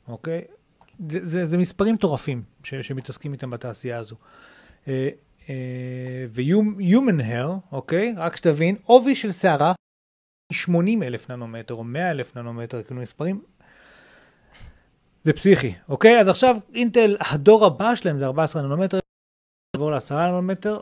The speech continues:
וזה התעכב להם, עד כמה שאני זוכר. באו איי בי אם, שאגב, מכרו את הייצור שלהם לפני כמה שנים, הם כבר לא מייצרים שום דבר, הם עשו רק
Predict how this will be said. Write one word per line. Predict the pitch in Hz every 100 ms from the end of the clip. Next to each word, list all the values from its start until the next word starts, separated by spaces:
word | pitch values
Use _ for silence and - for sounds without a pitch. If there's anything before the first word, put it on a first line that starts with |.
| -
וזה | 156 127 131 123
התעכב | 113 110 175 190
להם, | 208
עד | 180
כמה | - 180 160
שאני | 151 139
זוכר. | 127 120 190 240 - _ - - _ _ 160
באו | 214 220
איי | 156 160
בי | 135 117 123
אם, | 160 _ _ _ _ -
שאגב, | 135 135 180 170
מכרו | 160 160 214
את | 214
הייצור | 170 - 190 175
שלהם | 160
לפני | 135 143 139
כמה | 139 131
שנים, | - 147 220 247
הם | 131
כבר | 120 120
לא | 139
מייצרים | 139 113 165 175
שום | 202
דבר, | 208 208
הם | 175
עשו | 127 147 139
רק | 143